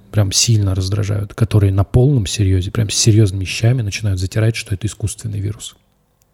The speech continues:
Это искусственный вирус, и дальше есть варианты. Либо его создали с-, вооруженные силы американцев и закинули в Китай, либо это Китай создал вирус для того, чтобы там че-то.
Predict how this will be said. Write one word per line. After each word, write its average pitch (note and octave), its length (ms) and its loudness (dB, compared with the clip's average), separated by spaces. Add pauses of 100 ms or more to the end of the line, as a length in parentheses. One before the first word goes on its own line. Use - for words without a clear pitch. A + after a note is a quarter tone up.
(420)
Это G#2+ 180 2
искусственный A2 480 0
вирус, F#2+ 300 0
и C3+ 120 6
дальше B2+ 340 4
есть - 180 -2
варианты. G#2 400 2
Либо G#2+ 220 6
его G2 120 4
создали F#2 500 0 (520)
с-, - 200 -10
вооруженные G2+ 720 2
силы F2+ 540 0
американцев D3+ 760 2
и C#3+ 80 6
закинули A2 680 6 (560)
в - 120 -20
Китай, G#2+ 400 4
либо G2+ 300 4
это G2 200 0
Китай F3 460 2
создал D3 400 4
вирус C3 400 4
для G#2+ 140 4
того, A#2 280 6
чтобы A2 320 0
там G#2+ 320 0
че-то. G2+ 320 -2